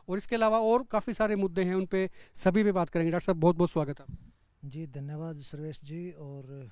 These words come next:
Speaker 2: मैं आपके सभी दर्शकों को नमस्कार करता हूँ, आसी की जनता को भी मैं नमस्कार करता हूँ।
Speaker 1: सर, अभी अभी खबरें आ रही थी, चंडीगढ़ से भी खबर थी कि हरियाणा में जो लॉकडाउन है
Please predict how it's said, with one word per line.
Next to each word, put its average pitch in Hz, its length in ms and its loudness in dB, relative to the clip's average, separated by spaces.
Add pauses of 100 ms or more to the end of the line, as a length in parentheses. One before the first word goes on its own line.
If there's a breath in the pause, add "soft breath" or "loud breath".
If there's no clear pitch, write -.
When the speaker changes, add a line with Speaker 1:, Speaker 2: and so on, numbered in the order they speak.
(120)
Speaker 2:
मैं 143 180 -12
आपके 151 280 -14
सभी 143 200 -14
दर्शकों 139 320 -14
को 143 80 -14
नमस्कार 135 500 -14
करता 147 240 -16
हूँ, 147 300 -12 (100)
आसी 139 300 -14
की 139 80 -16
जनता 139 340 -14
को 135 140 -16
भी 120 80 -16
मैं 127 200 -16
नमस्कार 120 340 -18
करता 113 260 -20
हूँ। 101 240 -18
Speaker 1:
सर, 220 140 -10
अभी 220 180 -4
अभी 226 120 -6
खबरें 214 360 4
आ 185 100 6
रही 165 120 4
थी, 175 240 0
चंडीगढ़ 170 380 0
से 160 180 -2
भी 156 120 0
खबर 151 260 -2
थी 156 160 -2
कि 170 260 2 (340 soft breath)
हरियाणा 165 340 2
में 180 100 2
जो 175 100 2
लॉकडाउन 175 540 4
है 131 320 -4